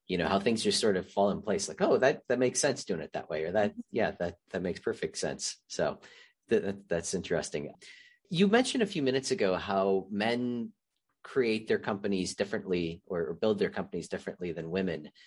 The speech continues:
Speaker 1: What did you mean by that? What, like, what are some of the things that you've noticed over the years that are a little bit different from, you know, a woman-run company compared to a male-run company?
Speaker 2: I think that, I mean, this is all my opinion. And I
Speaker 1: Mm-hmm.
Speaker 2: mean,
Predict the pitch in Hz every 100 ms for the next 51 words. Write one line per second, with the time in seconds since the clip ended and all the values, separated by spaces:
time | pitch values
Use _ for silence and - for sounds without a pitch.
0 | - _ _ 165 226 - 208 180 156 -
1 | 82 80 67 52 110 131 - - - 135
2 | 131 - 147 165 156 165 139 123 120 123
3 | 117 107 98 113 101 107 101 101 107 98
4 | 92 90 92 90 - 92 82 - 92 85
5 | 85 85 107 98 98 92 92 - - 90
6 | 82 78 - _ - _ - 92 82 80
7 | 90 104 107 90 87 87 85 90 - 85
8 | 80 - 85 90 87 - 85 82 80 76
9 | 85 85 78 71 _ - 69 64 - _
10 | _ - 76 - - - _ _ _ _
11 | _ _ _ - 247 302 302 269 226 220
12 | 208 196 196 - - - 196 208 226 233
13 | 233 196 190 175 190 226 _ _ 190 185
14 | 185 196 185